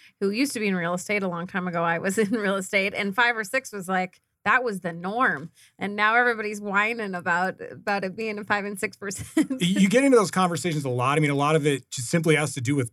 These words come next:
Speaker 2: with how old the client is, right? Like, you, you always find the clients who say,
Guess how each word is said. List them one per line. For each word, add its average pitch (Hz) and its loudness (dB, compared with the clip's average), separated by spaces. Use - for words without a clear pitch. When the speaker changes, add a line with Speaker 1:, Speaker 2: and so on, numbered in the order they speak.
Speaker 2:
with 131 -2
how 147 4
old 139 2
the 120 0
client 139 0
is, - -12
right? 131 0
Like, 135 -4
you, 139 0
you 143 4
always 160 4
find 156 0
the 139 -2
clients 139 -2
who 127 -10
say, 127 -6